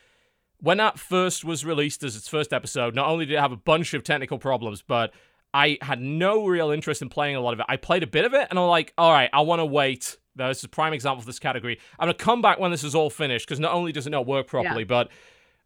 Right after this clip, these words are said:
Speaker 1: if I do get into this, I'm gonna get fundamentally disappointed when I run into the brick wall that is the next episode.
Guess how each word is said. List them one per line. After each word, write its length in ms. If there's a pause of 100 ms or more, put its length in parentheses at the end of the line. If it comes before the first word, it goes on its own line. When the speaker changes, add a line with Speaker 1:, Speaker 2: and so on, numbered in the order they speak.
(260)
Speaker 1:
if 180
I 140
do 240
get 140
into 260
this, 340
I'm 120
gonna 160
get 320
fundamentally 500
disappointed 760
when 180
I 140
run 220
into 200
the 80
brick 240
wall 300
that 120
is 280
the 220
next 240
episode. 460